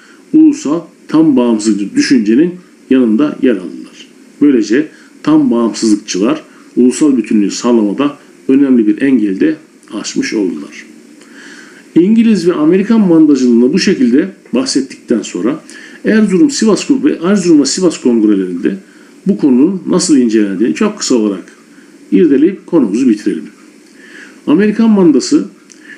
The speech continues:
bin dokuz yüz on dokuz Temmuz ayında toplanan Erzurum Kongresi ile aynı yıl dört Eylül on bir Eylül arasında toplanan Sivas Kongresi'nin en sıcak tartışma konuları oldu. Her iki kongreye katılan milliyetçi delegelerin büyük bir bölümü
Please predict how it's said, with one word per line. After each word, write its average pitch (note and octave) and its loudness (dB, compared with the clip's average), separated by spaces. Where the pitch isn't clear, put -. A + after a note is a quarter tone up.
bin A#3 2
dokuz F#3+ 0
yüz F#3 -2
on G#3 0
dokuz - 0
Temmuz E3 2
ayında C#3 2
toplanan C3 0
Erzurum D#3 2
Kongresi B2+ 2
ile A#2 2
aynı E3+ 2
yıl B2 2
dört F#3+ 2
Eylül D#3+ 0
on F3+ 2
bir D#3 6
Eylül A2+ 0
arasında C3 -2
toplanan C#3+ -2
Sivas G3 0
Kongresi'nin A#2 0
en G3+ 2
sıcak C3 -2
tartışma B2+ -2
konuları G#2 -2
oldu. E2 -8
Her E3 2
iki D#3 2
kongreye C3 2
katılan A2+ -2
milliyetçi B2+ 2
delegelerin G#2 0
büyük F#3+ 0
bir A2+ 0
bölümü G#2 0